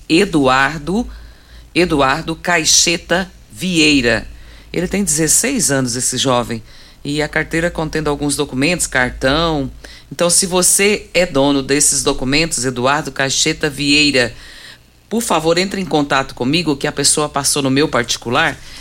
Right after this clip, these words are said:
e a gente pode, é, ver a pessoa aqui pra poder devolver essa documentação pra você.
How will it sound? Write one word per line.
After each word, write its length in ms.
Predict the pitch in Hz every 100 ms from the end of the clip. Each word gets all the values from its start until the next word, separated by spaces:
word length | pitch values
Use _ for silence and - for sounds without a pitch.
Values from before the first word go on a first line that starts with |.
| -
e 520 | 151 156 170 180 180 -
a 80 | 151
gente 320 | 151 151 180
pode, 500 | - 139 143 147 147 - - -
é, 260 | 131 131 -
ver 320 | 120 113 143
a 60 | 151
pessoa 380 | 143 143 - 139
aqui 160 | 135
pra 120 | 151 156
poder 280 | 156 147
devolver 500 | 156 151 147 139 143
essa 180 | 143 139
documentação 720 | 139 139 143 139 143 - 139
pra 140 | 135 139
você. 480 | 139 139 127 117